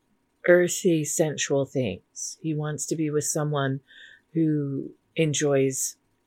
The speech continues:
these wonderful foods and, uh, these lovely fabrics and all of the things that Moon in Taurus has.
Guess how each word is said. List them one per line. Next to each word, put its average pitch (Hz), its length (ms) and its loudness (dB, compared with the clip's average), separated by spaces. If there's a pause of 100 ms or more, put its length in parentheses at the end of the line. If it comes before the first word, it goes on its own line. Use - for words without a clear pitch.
(120)
these 156 640 -2
wonderful 151 580 0
foods 165 760 -2
and, 127 420 -4 (600)
uh, 139 600 -6 (220)
these 170 760 -2 (640)
lovely 165 520 2
fabrics - 920 -2
and 135 380 -4
all 151 240 -2
of 151 80 -4
the 147 100 0
things 139 360 -4
that 135 140 -4
Moon 139 200 -2
in 131 100 -4
Taurus 127 600 -4 (100)
has. 95 460 -6